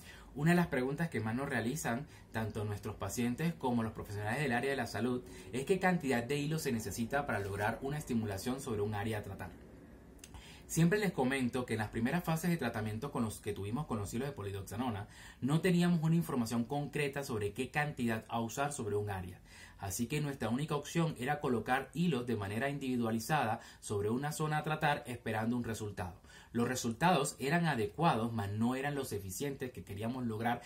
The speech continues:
en nuestros pacientes. El tiempo pasó y logramos obtener mejores resultados histopatológicos sobre el uso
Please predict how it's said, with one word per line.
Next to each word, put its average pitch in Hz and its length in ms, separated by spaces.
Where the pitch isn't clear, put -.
en 104 120
nuestros 117 380
pacientes. - 640
El 101 160
tiempo 147 400
pasó 127 480
y 117 100
logramos 113 380
obtener 113 380
mejores 139 340
resultados 117 460
histopatológicos 110 840
sobre 104 200
el 98 60
uso 131 260